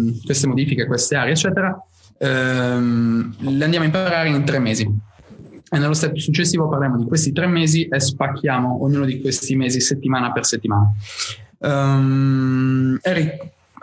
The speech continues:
hai, <laughs> se hai qualcosa da aggiungere, parla pure. Io sono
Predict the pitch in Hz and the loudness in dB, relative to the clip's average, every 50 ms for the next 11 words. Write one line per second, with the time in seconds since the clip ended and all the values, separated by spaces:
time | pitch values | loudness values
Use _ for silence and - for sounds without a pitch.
0 | - 151 165 170 175 175 170 160 143 120 - 147 127 - - 190 180 185 143 165 | -4 -2 0 0 0 2 2 2 2 2 2 0 -2 -2 0 0 2 2 2 2
1 | 151 165 160 160 170 170 160 151 147 143 170 180 165 156 143 131 135 151 143 143 | 2 2 0 0 0 0 0 0 0 0 2 2 2 2 0 0 -2 -2 -2 -2
2 | 135 135 139 143 131 120 110 117 135 139 131 123 - 120 117 117 113 113 113 | -2 -2 -2 0 0 0 0 0 0 0 0 0 0 0 0 0 0 -2 -4